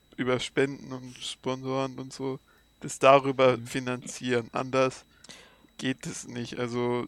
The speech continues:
Speaker 1: das ist halt, find ich, das, was ein bisschen doof ist, oder ist halt schon ein mega finanzieller Aufwand, muss man schon so sehen, wenn man sich da jetzt selbst drum kümmern muss.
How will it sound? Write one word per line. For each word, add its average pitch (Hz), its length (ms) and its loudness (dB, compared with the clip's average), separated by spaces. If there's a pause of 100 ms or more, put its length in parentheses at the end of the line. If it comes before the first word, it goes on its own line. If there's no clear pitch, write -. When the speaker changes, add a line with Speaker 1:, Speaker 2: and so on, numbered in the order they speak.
Speaker 1:
das - 200 -4
ist 135 140 -10
halt, 131 180 4 (720)
find 139 220 -2
ich, 151 160 2
das, 151 200 2
was 147 160 8
ein 135 80 -6
bisschen 135 560 -2 (1080)
doof 165 320 6
ist, - 420 0 (340)
oder 139 460 8
ist - 140 -4
halt 139 200 6
schon 143 320 -6 (2000)
ein 143 160 -8
mega 151 400 6
finanzieller 139 580 0
Aufwand, 135 440 0
muss 131 160 -10
man 127 180 -6
schon 143 220 -8
so 127 120 -6
sehen, 127 360 -10 (400)
wenn - 140 -6
man 135 100 0
sich 131 140 -4
da 127 120 4
jetzt 127 160 0
selbst 139 320 2
drum 127 140 -10
kümmern 123 400 -10
muss. 131 280 -14